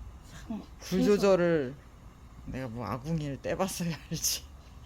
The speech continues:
Speaker 1: 세면은 부-, 저기 막
Speaker 2: 응.
Speaker 1: 넘잖아.
Speaker 2: 그쵸.
Speaker 1: 그러면 이제 저기 좀 덜 넘게
Speaker 2: 어.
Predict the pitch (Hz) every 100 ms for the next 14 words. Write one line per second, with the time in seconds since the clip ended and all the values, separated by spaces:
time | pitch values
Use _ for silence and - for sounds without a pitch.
0 | - - - - - - - - - -
1 | - - - 415 453 415 349 311 254 -
2 | - - - 277 254 233 220 185 185 -
3 | 233 226 214 247 254 277 247 214 196 196
4 | 196 151 131 131 127 - - - - -
5 | 269 254 233 233 202 196 - - - -
6 | - 220 220 - 392 330 - 294 302 277
7 | 247 214 220 214 220 170 147 139 123